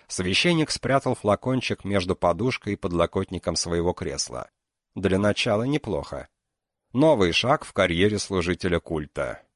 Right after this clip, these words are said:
Отец Алексий убедился, что одеколон можно будет вытащить быстро и незаметно, и вернулся в ванную, чтобы снять излив со смесителя. Небольшой и изящный, излив вполне мог сойти за биток. И сошёл,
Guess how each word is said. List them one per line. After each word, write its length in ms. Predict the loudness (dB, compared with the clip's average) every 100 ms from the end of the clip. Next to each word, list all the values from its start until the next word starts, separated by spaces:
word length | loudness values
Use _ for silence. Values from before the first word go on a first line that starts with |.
| _ -4
Отец 420 | -2 0 -2 0
Алексий 400 | 0 0 -2 -4
убедился, 560 | -4 -4 -4 -4 -4 -8
что 200 | -2 -2
одеколон 500 | -2 -2 0 2 2
можно 280 | 0 -2 -4
будет 300 | -4 -6 -4
вытащить 480 | -4 -4 -4 -6
быстро 440 | -4 -4 -4 -2 -2
и 40 |
незаметно, 720 | -2 0 0 -2 -6 -8 -12 -12 _ _ _
и 80 | 2
вернулся 560 | 4 4 2 0 0 2
в 60 |
ванную, 380 | 2 2 0 -2
чтобы 300 | -2 -2 -2
снять 400 | -2 -2 -2 -2
излив 380 | -4 -2 -2 -4
со 120 | -6
смесителя. 720 | -6 -4 -4 -6 -8 -10 -12 -16 _ _ _ _
Небольшой 640 | -2 2 4 2 2 0 0
и 260 | 0 -4
изящный, 640 | -2 0 -2 -2 -8 -12 -14 _ _
излив 380 | -4 -2 0 -2
вполне 500 | -2 2 2 2 0
мог 240 | 0 -2 -2
сойти 380 | -2 -2 -4
за 160 | -6 -6
биток. 580 | -6 -6 -4 -4 -6 _ _ _ _
И 100 | -4 -2
сошёл, 680 | 2 0 2 2 2 0